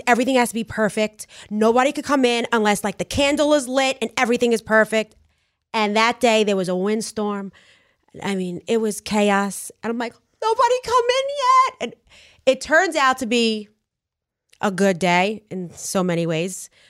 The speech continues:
But, um, I'm excited for that day and my daughter's birthday. And I'm excited to relive things and see things, um, in the, in the truthful light. Like, I, things happen in the season, like, that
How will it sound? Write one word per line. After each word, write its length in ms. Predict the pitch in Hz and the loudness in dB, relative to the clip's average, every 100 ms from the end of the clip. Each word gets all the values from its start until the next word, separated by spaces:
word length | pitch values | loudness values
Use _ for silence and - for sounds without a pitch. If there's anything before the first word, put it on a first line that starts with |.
| _ | _
But, 240 | 196 190 - _ _ | -2 -2 -4 _ _
um, 260 | 190 185 175 | 0 2 0
I'm 100 | 196 | -2
excited 420 | 196 208 214 233 | -2 0 0 0
for 100 | 214 | 0
that 260 | 196 196 | 2 2
day 380 | - 196 196 196 - _ 196 | 2 0 0 -4 -12 _ -8
and 100 | 190 | -6
my 100 | 185 | -6
daughter's 340 | 185 175 175 | -4 -4 -6
birthday. 480 | 165 170 170 170 151 | -6 -6 -4 -6 -4
And 140 | 196 185 | -4 -4
I'm 80 | |
excited 460 | 185 - 202 214 233 | -6 -4 -2 -2 -4
to 100 | 208 | -6
relive 500 | 190 175 175 170 185 | -8 -8 -6 -6 -8
things 460 | - 240 262 294 269 | -8 -2 -2 -2 -6
and 200 | 196 190 | -8 -8
see 260 | - 208 208 | -8 -6 -4
things, 600 | 247 254 277 285 - - _ - _ _ - | 0 0 0 -4 -10 -20 _ -20 _ _ -2
um, 500 | 202 190 185 185 180 _ _ _ _ _ _ _ _ _ _ | 2 2 0 -6 -12 _ _ _ _ _ _ _ _ _ _
in 140 | 190 | -8
the, 140 | 185 - 190 | -8 -10 -8
in 180 | 185 | -8
the 160 | 170 185 | -8 -12
truthful 520 | - - 185 - 180 | -12 -10 -12 -10 -6
light. 260 | 165 139 - _ | -6 -6 -10 _
Like, 160 | 175 - | -14 -2
I, 300 | 175 185 180 - - _ _ _ _ _ - | 0 0 -6 -14 -20 _ _ _ _ _ -2
things 200 | 302 302 | 0 2
happen 300 | 247 214 226 | 0 2 0
in 80 | 214 | 0
the 80 | |
season, 600 | - 214 208 240 233 226 _ | -2 -2 2 2 0 -8 _
like, 200 | 208 190 _ _ _ _ _ | -12 -12 _ _ _ _ _
that 260 | 190 190 | -2 -2